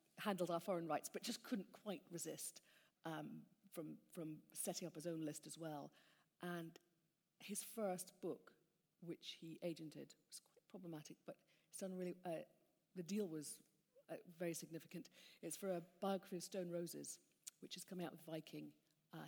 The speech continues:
think, next year. So that, that's the kind of company. So we, we don't cover all bases. We don't cover science fiction.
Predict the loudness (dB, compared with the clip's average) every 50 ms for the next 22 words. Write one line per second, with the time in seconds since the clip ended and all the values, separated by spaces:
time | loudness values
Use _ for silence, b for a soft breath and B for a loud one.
0 | -8 -8 -10 -10 -8 -10 -10 -10 -12 -14 -14 -12 -12 -12 -14 _ _ _ _ _
1 | _ _ _ _ _ _ _ _ -6 -6 -4 0 0 2 2 2 0 -2 -4 B
2 | B B B B B 0 2 2 2 2 2 2 2 2 2 2 0 2 2 2
3 | 2 2 2 0 0 0 0 0 2 4 6 6 6 4 2 -4 -2 2 2 4
4 | 4 4 2 2 2 0 0 2 0 0 0 0 -4 -8 -8 -12 -10 -6 -4 -4
5 | 0 2 2 2 2 0 -4 -6 -2 0 0 0 2 2 2 2 2 0 -2 B
6 | B B B B B B B B B B B B B -2 2 2 2 2 0 0
7 | 0 0 0 0 -2 -2 -2 0 0 0 -2 -2 -4 -4